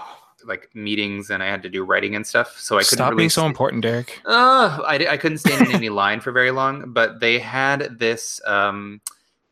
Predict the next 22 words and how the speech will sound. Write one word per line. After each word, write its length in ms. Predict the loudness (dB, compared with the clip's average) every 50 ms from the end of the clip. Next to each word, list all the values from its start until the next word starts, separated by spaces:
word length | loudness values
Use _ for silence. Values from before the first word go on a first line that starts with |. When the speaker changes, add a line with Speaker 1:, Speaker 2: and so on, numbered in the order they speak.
| _ _ _ _ _ -2
Speaker 2:
like, 360 | -2 0 0 -2 -6 -14 _ _ _ _ _ _ _ _ _ _ _ -20 -20 _
three 500 | -20 -20 -14 -6 -4 -2 -2 -2 -2 -2
D 640 | -2 -2 -2 0 0 0 -2 -2 -2 -2 -4 -6 _ _ _ _ _ _ _ _ _ _
photo 420 | -16 -4 -2 0 4 4 4 2
booth 240 | 2 -2 -6 -8 -6
thing. 260 | -2 -2 -2 0 2 0
I've 120 | 0 0
never 240 | 2 0 2 2 0
seen 240 | 0 0 -4 -4 -4
anything 280 | -4 -4 -4 -4 -2
like 200 | -2 -2 -2 -4
it 120 | -8 -8 -10
before. 320 | -10 -2 0 2 2 2
You, 100 | 0 0
basically, 480 | 0 0 0 0 -2 -2 -2 -2 -2 0
they 120 | 0 0 0
had 160 | 0 -2 -4
people 220 | -4 -8 -8 -8
get 180 | -2 0 2 2
on 140 | 4 2 0
this, 260 | -4 -8 -10 -14 -8 -4
um, 300 | -4 -4 -4 -4 -8